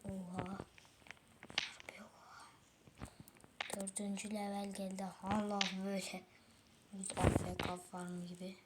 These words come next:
Arkadaşlar. Neyse. Devam ediyoruz. İki yüz T L olursa uzaklara bir yere kamera falan koyacağım.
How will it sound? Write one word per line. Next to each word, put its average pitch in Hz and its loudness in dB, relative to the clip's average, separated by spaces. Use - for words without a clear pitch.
Arkadaşlar. - -4
Neyse. - 4
Devam 185 4
ediyoruz. 180 6
İki - -2
yüz 233 0
T 240 0
L - -4
olursa 262 0
uzaklara 226 0
bir 254 -6
yere 240 -2
kamera 226 0
falan 208 -2
koyacağım. - -10